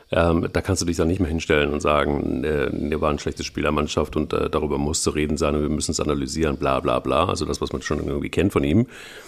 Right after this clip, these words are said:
Ich, ähm, ich glaube einfach, äh, wirklich,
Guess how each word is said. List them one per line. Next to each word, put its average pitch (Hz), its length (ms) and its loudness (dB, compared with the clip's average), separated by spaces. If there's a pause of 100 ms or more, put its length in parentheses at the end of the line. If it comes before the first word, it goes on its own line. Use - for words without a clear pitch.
(460)
Ich, - 280 -8
ähm, 101 440 4
ich 101 320 -8
glaube 120 420 4
einfach, 117 340 0
äh, - 20 -4 (380)
wirklich, 120 580 0